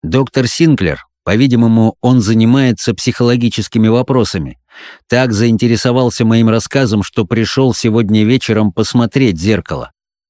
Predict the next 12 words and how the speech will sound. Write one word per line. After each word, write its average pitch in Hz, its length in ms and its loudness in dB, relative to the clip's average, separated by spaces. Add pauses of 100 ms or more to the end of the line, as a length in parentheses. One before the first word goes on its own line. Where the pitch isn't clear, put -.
(460)
Я 101 180 0
заметил 131 520 0
на 113 140 2
задней 117 380 0
стороне 123 580 0
его 104 160 2
несколько 123 540 0
слов, 147 400 0
написанных 110 600 0
старинными 104 760 2
крючковатыми 104 800 -2
буквами. 98 520 -2